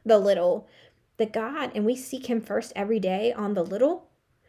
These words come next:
that God is going to provide, and he is going to provide more than we could ever ask or imagine. M-, he, i-, i-, do more than we could ever think of. So, that is my word for encouragement for you today.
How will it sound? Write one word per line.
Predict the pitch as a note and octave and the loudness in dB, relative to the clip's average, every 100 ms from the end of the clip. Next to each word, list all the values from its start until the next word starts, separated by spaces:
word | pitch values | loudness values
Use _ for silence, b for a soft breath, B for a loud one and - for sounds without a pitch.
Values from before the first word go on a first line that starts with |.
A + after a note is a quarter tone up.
| _ | _
that | A3 A3 - | -8 -6 -2
God | A#3 A#3+ C4 C#4 | -2 -2 -4 -2
is | A#3+ F#3+ | -2 -2
going | F#3 F3 G#3 G3 G3+ | -4 -2 0 -2 -4
to | - | -6
provide, | F#3+ G3 F#3 F#3 E3 F#3 | -4 -4 -4 -8 -8 -8
and | F#3 | -8
he | F3+ A#3 C4 | -6 -6 0
is | B3 | 0
going | - G3+ | 0 -6
to | G3 | -4
provide | F#3+ F#3 E3+ - - | -6 -6 -8 -10 -6
more | F3+ F3 C4 B3+ | -4 4 8 8
than | G#3 | 6
we | F#3+ | 0
could | F#3+ | -4
ever | F3 E3+ | -4 -4
ask | E3+ F3+ | -8 -10
or | F3+ | -12
imagine. | E3 D3+ E3+ - B B | -10 -10 -12 -12 B B
M-, | G3+ G#3 - - | -8 -8 -10 -8
he, | G#3 G3+ G3 F3 - | -2 0 0 -4 -8
i-, | - - - G3+ | -10 -12 -8 -8
i-, | G3 F3+ _ | -8 -10 _
do | A#3 | 0
more | D4 B3+ A3 | 2 4 2
than | F#3+ | 2
we | F3+ | -2
could | - | -4
ever | F3+ F3 | -6 -8
think | F#3 G#4 G#4 | -4 -4 -4
of. | - - _ _ _ _ _ _ _ _ _ - | -8 -12 _ _ _ _ _ _ _ _ _ -20
So, | - - G3 - F#3 _ _ B B B B | -12 -8 -8 -10 -16 _ _ B B B B
that | D4+ | -10
is | G4+ | -4
my | B3 | -2
word | F3+ F#3 | 0 -2
for | F#3+ G3 | 0 -2
encouragement | G#3 A#3+ B3+ A#3+ | 0 0 0 -2
for | - | -4
you | C4 | -2
today. | D4 A4 | 0 -2